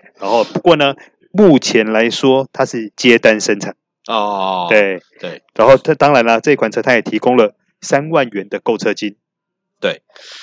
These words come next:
Speaker 2: 那基本上，呃，刚刚我提到的，其实也就是最后一个车型，就是所谓的 Business Elegance Modern Plus
Speaker 1: 对。
Speaker 2: 首发特仕版，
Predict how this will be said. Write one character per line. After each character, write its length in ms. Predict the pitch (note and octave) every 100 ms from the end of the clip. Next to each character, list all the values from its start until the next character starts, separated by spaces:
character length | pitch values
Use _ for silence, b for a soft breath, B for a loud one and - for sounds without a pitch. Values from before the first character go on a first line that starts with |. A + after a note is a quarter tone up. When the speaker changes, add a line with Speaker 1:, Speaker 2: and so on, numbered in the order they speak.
| B
Speaker 2:
那 100 | - -
基 200 | - C4+
本 160 | D3
上， 140 | A2 D#3
呃， 920 | B2+ A2+ G#2+ G#2 G2+ G2 G2 F#2+ F#2
刚 160 | D3+
刚 140 | C#3+ C#3+
我 80 | F#2+
提 200 | E2+ G2
到 260 | A2+ F#2+
的， 340 | F2 E2 D2+ C#2+ _ _ -
其 180 | -
实 140 | A2+ A#2+
也 200 | A2+ F2+
就 140 | A2
是 80 | A#2
最 160 | A2+ A#2+
后 120 | G#2
一 20 |
个 100 | F#2
车 180 | - G2+
型， 160 | F#2+
就 140 | F#2 G#2
是 160 | A2
所 180 | G#2 G2
谓 140 | F#2 A#2
的 80 | G2 -
Business 520 | C3+ - G#2 G2+ -
Elegance 400 | A#2+ B2 G#2 F#2+
Modern 680 | F#2 G#2 G#2+ A2 G#2 G2+ G2+ -
Plus 480 | F#2 E2 E2+ - - -
Speaker 1:
对。 140 | A2 G2+
Speaker 2:
首 160 | F#2+
发 120 | G2
特 140 | A2 G#2+
仕 140 | G#2
版， 160 | F#2